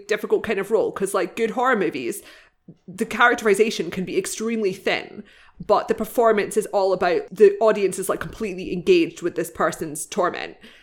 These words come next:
And that is, like, a staple of the genre. I've watched hundreds of movies that are basically that, you know? And in this, it's like, it's not happening, because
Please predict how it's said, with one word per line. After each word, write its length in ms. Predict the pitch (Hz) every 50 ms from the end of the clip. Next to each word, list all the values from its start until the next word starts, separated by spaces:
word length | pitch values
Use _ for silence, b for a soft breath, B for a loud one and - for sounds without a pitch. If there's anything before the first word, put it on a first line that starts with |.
| B B _
And 140 | 202 214 214
that 140 | 233 190 -
is, 100 | 220 -
like, 140 | 214 - -
a 40 |
staple 500 | - - - - 214 220 220 - 220 160
of 100 | 190 185
the 80 | - 185
genre. 320 | 180 240 220 196 117 90
I've 160 | 92 185 170 190
watched 320 | 208 202 - - - -
hundreds 640 | - - - - 254 269 254 - 285 - - - -
of 120 | 277 269 277
movies 400 | 285 294 320 - 262 220 233 -
that 120 | 269 -
are 120 | 247 240
basically 500 | 226 240 240 254 277 262 247 - 254 226
that, 300 | 208 247 220 156 - -
you 120 | 190 190 175
know? 320 | 175 170 185 208 233 B B B B B B B B B _ _
And 540 | 214 208 208 214 208 208 208 208 202 196 - - _ _ _ _ _ _ _ _ _ - _ _ _ _
in 200 | - 240 233 233
this, 260 | 247 269 254 - 247
it's 180 | - - - -
like, 140 | 233 220 220
it's 140 | 240 - 233
not 220 | 233 233 - 196
happening, 500 | 214 220 226 220 - 185 165 143 156 170
because 580 | 202 190 - - 202 180 175 175 175 170 -